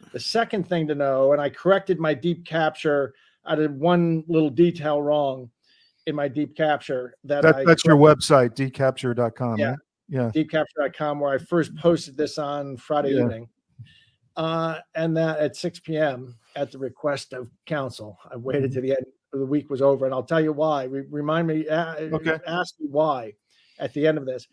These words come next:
Speaker 1: The second thing to know is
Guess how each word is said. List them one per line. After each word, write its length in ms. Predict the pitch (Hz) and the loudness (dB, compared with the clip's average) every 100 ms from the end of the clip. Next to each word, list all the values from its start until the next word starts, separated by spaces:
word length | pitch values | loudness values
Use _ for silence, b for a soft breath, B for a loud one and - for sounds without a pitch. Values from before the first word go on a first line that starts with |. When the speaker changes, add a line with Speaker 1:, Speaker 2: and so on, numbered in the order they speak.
| b b b b | b b b b
Speaker 1:
The 80 | - | -10
second 440 | - 214 240 240 | -4 -2 0 -2
thing 200 | 185 185 | -2 -2
to 80 | 160 | 0
know 460 | 156 147 139 139 139 - | -2 -2 -2 -4 -8 -4
is 720 | 160 156 156 151 151 131 | 0 2 2 0 -2 -6